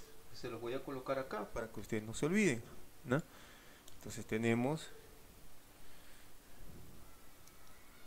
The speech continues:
¿ya? Esto se le conoce como métodos. Eh, hay que hacerlo bonito, ¿ya? Hay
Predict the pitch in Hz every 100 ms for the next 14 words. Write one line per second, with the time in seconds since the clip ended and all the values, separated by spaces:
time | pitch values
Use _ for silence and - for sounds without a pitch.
0 | - - - - 117 120 156 - - -
1 | - - - 139 - 151 160 156 156 135
2 | 131 143 156 - - - - - - -
3 | - - - - - - - 139 113 110
4 | 120 120 - 117 123 165 - - - -
5 | - - - - - - - - - -
6 | - 117 107 104 101 101 107 - - -
7 | - - 214 165 143 123 104 101 - 101
8 | 160